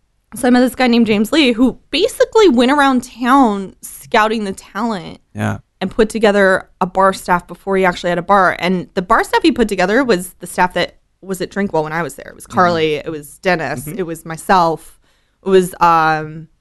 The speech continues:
Speaker 1: Nick Conover.
Speaker 2: Yeah, oh, yeah, Nick. Yeah.
Speaker 1: Yeah. Um, it was all these people who really, in, in retrospect, as well as at the time, were kind of the dream team, I
Speaker 2: Mm-hmm.
Speaker 1: think.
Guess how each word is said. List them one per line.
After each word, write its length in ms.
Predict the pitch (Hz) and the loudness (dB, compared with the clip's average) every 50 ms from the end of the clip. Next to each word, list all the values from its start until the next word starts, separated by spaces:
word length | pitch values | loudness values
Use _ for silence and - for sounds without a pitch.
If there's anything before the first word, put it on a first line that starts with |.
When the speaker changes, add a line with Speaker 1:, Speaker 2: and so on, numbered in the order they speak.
| _ _ _ _ _ _ - | _ _ _ _ _ _ -2
Speaker 1:
Nick 120 | 214 - | -2 -2
Conover. 720 | - - 220 208 196 190 170 160 156 147 135 127 - - _ - | -2 0 0 2 2 2 0 -2 -2 -2 -4 -4 -8 -12 _ -12
Speaker 2:
Yeah, 220 | 123 156 196 214 | -10 -10 -10 -10
oh, 20 | |
yeah, 140 | 226 240 240 | -14 -18 -20
Nick. 200 | 208 226 226 - _ _ | -20 -20 -20 -20 _ _
Yeah. 80 | 180 175 _ | -20 -20 _
Speaker 1:
Yeah. 240 | - 208 202 - - - _ _ _ - | -2 -2 -2 -2 -2 -8 _ _ _ -2
Um, 580 | - 214 220 214 208 208 208 202 196 190 165 170 _ _ _ _ _ _ _ _ _ _ _ _ - - - | 0 2 2 2 2 2 0 0 -4 -6 -8 -12 _ _ _ _ _ _ _ _ _ _ _ _ -16 -8 -2
it 60 | 233 | -2
was 100 | 233 185 | 0 2
all 140 | 220 220 208 | 2 2 0
these 180 | 220 226 - | 0 -2 -6
people 420 | - - 262 269 262 214 202 190 180 | -4 0 0 0 2 4 4 4 2
who 300 | - 220 208 202 196 180 175 | 2 2 2 2 2 2 0
really, 280 | 196 262 254 247 208 190 | 0 2 4 4 4 2
in, 240 | 180 175 - - _ _ | 0 -4 -8 -14 _ _
in 360 | _ - - 185 175 165 156 - | _ -10 -8 -8 -8 -8 -12 -10
retrospect, 920 | - 175 190 190 190 - - 190 180 - - 180 160 160 _ - - - - _ _ _ _ - | -2 0 0 0 0 0 -4 -8 -8 -6 -2 -2 -2 -4 _ -16 -20 -20 -20 _ _ _ _ -8
as 140 | 185 180 196 | -6 -2 0
well 140 | 226 285 392 | 0 0 0
as 80 | 311 | 0
at 120 | 208 190 190 | -2 -2 -4
the 60 | 165 | -4
time, 380 | - - 180 170 165 165 156 | -6 -6 -8 -8 -8 -10 -12
were 120 | 151 175 165 | -12 -12 -12
kind 160 | - - 190 | -10 -8 -10
of 80 | 175 165 | -10 -8
the 60 | 165 | -10
dream 280 | 160 - 160 180 185 175 | -12 -12 -8 -6 -6 -6
team, 580 | - - 139 135 - - - - - 104 104 156 | -6 -10 -18 -18 -18 -20 -20 -18 -16 -12 -10 -8
I 60 | 170 | -8
Speaker 2:
Mm-hmm. 60 | - - | -8 -6
Speaker 1:
think. 380 | 170 151 143 151 - _ _ | -6 -6 -6 -8 -16 _ _